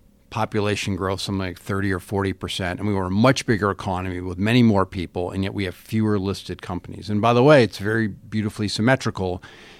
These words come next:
It goes from seventy-six up to ninety-six at a peak, and it gr-, you know,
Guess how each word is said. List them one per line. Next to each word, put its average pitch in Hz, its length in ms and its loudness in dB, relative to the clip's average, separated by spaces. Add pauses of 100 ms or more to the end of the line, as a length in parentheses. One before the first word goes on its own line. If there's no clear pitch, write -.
It 104 100 -8
goes 104 200 0
from 95 160 0
seventy-six 117 800 2 (100)
up 127 220 2
to 127 100 2
ninety-six 107 640 2
at 95 100 -2
a 101 40 -6
peak, 95 400 -8
and 90 120 -6
it 87 80 -10
gr-, - 180 -10
you 92 120 -4
know, 90 100 -8